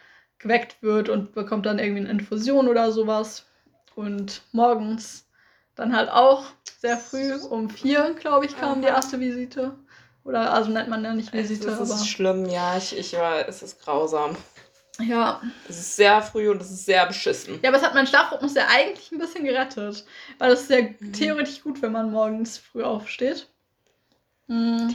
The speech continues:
Speaker 2: Theoretisch.
Speaker 1: <laughs> Praktisch werde ich halt aber auch abends früher müde.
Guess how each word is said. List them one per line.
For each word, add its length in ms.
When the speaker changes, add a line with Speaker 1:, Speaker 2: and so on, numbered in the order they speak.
Speaker 2:
Theoretisch. 920
Speaker 1:
<laughs> 1200
Praktisch 380
werde 160
ich 80
halt 120
aber 260
auch 140
abends 320
früher 280
müde. 320